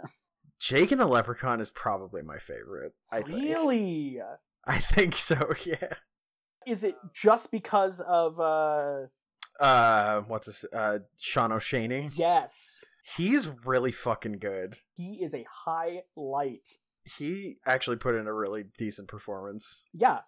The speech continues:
Speaker 1: a hundred percent agreed.
Speaker 2: Maybe still, I think still under Lonely Ghost.
Speaker 1: Yeah, I, I would say in terms of, 'cause favorite and best, not the same thing. Um, I would
Speaker 2: Yeah.
Speaker 1: say definitely high, though. I, I would probably say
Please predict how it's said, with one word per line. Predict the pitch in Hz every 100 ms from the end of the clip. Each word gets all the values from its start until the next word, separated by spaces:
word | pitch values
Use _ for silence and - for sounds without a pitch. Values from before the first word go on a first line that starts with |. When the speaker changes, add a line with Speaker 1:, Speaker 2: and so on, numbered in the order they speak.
| 170
Speaker 1:
a |
hundred | 160 247 202
percent | 180 190
agreed. | 156 147 95 147 _ -
Speaker 2:
Maybe | 180 202 262 214
still, | - - 180 175
I | 165
think | 220 220
still | - 175 147
under | 127 113 107 98 120
Lonely | 110 101 101
Ghost. | 104 101 104 - - _ _ - _
Speaker 1:
Yeah, | 196 185 - _ -
I, | 196
I | 196
would | 233 302
say | - 226
in | 220 190 170
terms | 208 185
of, | 175 - _ _ -
'cause | 180
favorite | - 262 214 175 170
and | 151 143
best, | 190 175 - _ _ _
not | 123 127 156 156
the | 123
same | 123 117
thing. | 120 123 123 147 156 _ -
Um, | 156 147 139 -
I | 175
would | 247
Speaker 2:
Yeah. | 208
Speaker 1:
say | 254
definitely | 233 214 165
high, | 147 147
though. | 135 123
I, | 190 320 - -
I | 240
would | 359 - -
probably | - 247 240 233
say | - 208 190 190